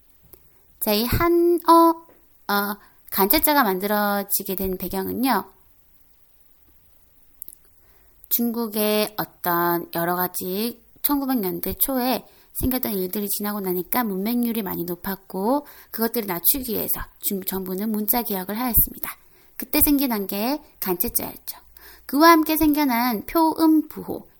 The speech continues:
즉 발음교가 있습니다. 그것은 무엇인가요? 네, 한어병음이죠. 한어병음은 영어를 빌려와서, 어, 중국어의 발음을 표기하였고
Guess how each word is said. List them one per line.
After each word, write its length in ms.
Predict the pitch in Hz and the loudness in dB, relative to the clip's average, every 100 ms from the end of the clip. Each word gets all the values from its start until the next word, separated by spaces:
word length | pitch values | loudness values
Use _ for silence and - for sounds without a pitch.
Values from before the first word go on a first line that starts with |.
| - | 0
즉 240 | - 214 262 | 2 2 -2
발음교가 540 | - 185 247 254 233 | -2 -2 0 -2 -2
있습니다. 560 | 175 - - - - - _ | -2 -2 -4 -8 -8 -10 _
그것은 400 | - 202 226 226 | -8 -4 -2 -2
무엇인가요? 640 | 180 190 196 196 190 214 294 - _ _ - _ - _ _ _ _ _ _ _ _ _ - | -2 -4 -4 -4 -4 -4 -4 -12 _ _ -20 _ -20 _ _ _ _ _ _ _ _ _ -6
네, 160 | 202 196 160 - - | 0 2 0 -4 -16
한어병음이죠. 880 | - 311 320 320 185 165 - - - - _ _ _ - - - | -6 2 4 4 2 -4 -6 -10 -14 -14 _ _ _ -20 -20 0
한어병음은 960 | 370 370 359 339 302 302 285 294 269 | 4 6 8 8 8 6 6 6 4
영어를 520 | 185 190 220 226 247 | 4 4 2 2 0
빌려와서, 800 | 254 214 226 202 180 247 233 185 - _ _ _ - | 0 0 2 2 2 4 4 2 -8 _ _ _ -6
어, 260 | 196 196 190 - _ - | -2 -2 -2 -10 _ -20
중국어의 460 | - 233 226 226 220 | -6 -4 -2 0 0
발음을 380 | 220 175 180 180 | 0 -4 -4 -4
표기하였고 1080 | - 262 262 214 190 - 190 196 262 320 | -4 -2 0 0 -2 -6 -6 0 0 -2